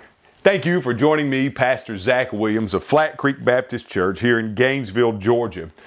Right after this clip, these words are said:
for another edition of New Horizons, the daily podcast and radio ministry of Flat Creek Baptist Church. It is always my greatest joy to be able to dive deep into God's Word with you, and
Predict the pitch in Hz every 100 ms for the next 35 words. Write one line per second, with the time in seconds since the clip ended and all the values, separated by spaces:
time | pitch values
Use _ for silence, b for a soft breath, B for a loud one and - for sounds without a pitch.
0 | B B - 160 147 160 190 175 135 -
1 | 127 139 - 90 80 92 101 107 127 123
2 | 113 107 110 107 95 80 76 _ b b
3 | b 110 95 131 139 127 - 131 131 -
4 | 123 123 117 98 85 107 123 113 113 120
5 | 117 - 107 82 - 127 117 - 120 110
6 | 107 104 107 - 87 - 107 92 82 -
7 | B B B - 156 139 160 165 147 147
8 | 123 139 127 117 135 127 95 98 127 127
9 | 127 120 107 120 120 110 113 120 120 104
10 | 117 131 113 98 90 120 120 110 92 113
11 | 117 101 104 110 113 113 95